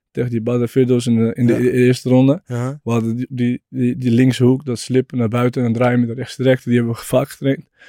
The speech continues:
Speaker 1: Bijvoorbeeld met, eh, die laatste wat ik
Speaker 2: Ja,
Speaker 1: knockout
Speaker 2: Ali.
Speaker 1: sloeg. Op rechts voor.
Speaker 2: Ja.
Speaker 1: Dat ik
Speaker 2: Ja.
Speaker 1: rechts voor sta en links cross eroverheen
Speaker 2: Ja.
Speaker 1: gooi. Daar hadden we ook op getraind. En we kwamen gelijk uit.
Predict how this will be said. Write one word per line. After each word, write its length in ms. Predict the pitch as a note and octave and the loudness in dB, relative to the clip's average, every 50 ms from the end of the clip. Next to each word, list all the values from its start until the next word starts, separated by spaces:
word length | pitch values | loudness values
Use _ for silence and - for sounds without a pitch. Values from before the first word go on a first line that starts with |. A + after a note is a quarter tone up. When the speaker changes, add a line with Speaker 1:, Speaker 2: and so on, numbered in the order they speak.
| - _ _ _ _ | -20 _ _ _ _
Speaker 1:
Bijvoorbeeld 400 | - A2+ B2+ B2+ B2+ B2 B2+ B2+ B2 A2+ - | -12 -4 0 0 0 2 2 0 0 0 -2
met, 100 | - A#2+ A#2+ | -4 -6 -4
eh, 420 | A#2 A#2+ A#2+ A#2 A#2 A2+ A2 A2+ A2 - _ _ _ | -4 -4 -4 -6 -6 -8 -8 -10 -10 -12 _ _ _
die 160 | - F#3 C3 B2 | -4 0 0 2
laatste 360 | B2 A#2+ B2 B2 - - A#2+ | 2 0 -2 -2 -4 -2 -2
wat 80 | A#2 | -2
ik 60 | A#2 A2+ | 0 0
Speaker 2:
Ja, 60 | B2 | 0
Speaker 1:
knockout 280 | A2+ A2+ B2 A#2+ A#2+ | 0 2 2 2 2
Speaker 2:
Ali. 100 | B2+ C#3 | 2 2
Speaker 1:
sloeg. 300 | C#3+ B2+ A#2 - _ _ _ _ | 0 0 0 -2 _ _ _ _
Op 140 | - C3 A2+ | -14 -12 -6
rechts 280 | - C3 C#3 C#3 - - | -2 -2 -2 -2 -2 -4
voor. 360 | - C3 C3 C3+ D#3+ - _ _ | 0 0 2 2 0 -2 _ _
Speaker 2:
Ja. 340 | - A#2 A#2 B2 C3 G2 _ _ _ _ | -12 -10 -8 -8 -8 -10 _ _ _ _
Speaker 1:
Dat 160 | - B2 A2 | -12 -8 -4
ik 60 | C3 B2+ | -2 0
Speaker 2:
Ja. 60 | B2+ | 0
Speaker 1:
rechts 180 | C3 C3 - | 0 0 -2
voor 200 | - - B2+ B2 | -2 -2 -2 -2
sta 260 | A#2 - - A#2+ A#2 A2+ | -2 -2 -4 -4 -4 -4
en 140 | A#2 A#2+ | -4 -2
links 280 | A#2 B2 B2+ B2 - - | 0 2 0 0 -2 -2
cross 260 | - C3+ C3 A#2+ A2 | -2 0 0 2 2
eroverheen 400 | A2+ A2+ A2+ A2 G#2+ A#2+ A#2 A#2+ | 2 0 0 0 0 0 0 0
Speaker 2:
Ja. 100 | A#2+ B2 | 0 0
Speaker 1:
gooi. 140 | C3 G#2+ G2 - | -2 -4 -6 -8
Daar 380 | _ - - - - - _ _ | _ -20 -20 -20 -20 -20 _ _
hadden 220 | - A#2 A#2+ A#2 A#2 | -4 -4 -2 0 0
we 60 | B2 | 0
ook 100 | B2+ - | 0 0
op 100 | D3+ C3+ | -2 -2
getraind. 420 | - C3+ - C3 C3+ D#3 F#3 _ _ | -2 -2 -2 -2 -4 -4 -4 _ _
En 140 | - C#3+ C3 | -10 -6 -6
we 60 | B2+ | -4
kwamen 320 | B2 - F#3 B2+ B2 - - | -2 0 2 2 2 2 2
gelijk 300 | - B2 B2 B2 A#2+ B2+ | 2 0 0 0 -2 -2
uit. 160 | B2 C3 | -4 -8